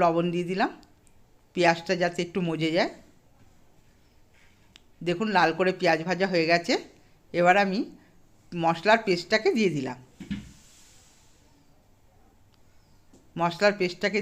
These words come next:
দিয়ে একটু নেড়ে চেড়ে আদা রসুনের গন্ধটা যাতে চলে যায়, ভালো করে একটু ভেজে নিলাম। এরপর দিয়ে দিলাম জিরের গুঁড়ো, ধনের গুঁড়ো আর শুকনো লঙ্কার গুঁড়ো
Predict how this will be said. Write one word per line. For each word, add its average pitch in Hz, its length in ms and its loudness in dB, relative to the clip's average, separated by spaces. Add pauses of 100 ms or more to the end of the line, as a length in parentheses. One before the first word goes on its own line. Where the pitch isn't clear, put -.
দিয়ে 202 140 0 (180)
একটু 180 160 -8 (100)
নেড়ে 175 260 -2
চেড়ে 202 180 0 (760)
আদা 165 280 4
রসুনের 202 420 -2 (640)
গন্ধটা 185 480 0
যাতে 196 180 -2 (100)
চলে 175 220 0
যায়, 240 160 2 (400)
ভালো 170 200 4
করে 180 160 0
একটু 269 200 -6
ভেজে 165 280 2
নিলাম। 131 220 -4 (480)
এরপর 175 280 2 (120)
দিয়ে 180 200 0
দিলাম 202 180 2 (220)
জিরের 175 300 0
গুঁড়ো, 180 160 2 (100)
ধনের 170 320 0
গুঁড়ো 196 160 2 (680)
আর 165 140 2
শুকনো 185 340 -2
লঙ্কার 190 280 2 (100)
গুঁড়ো 214 180 2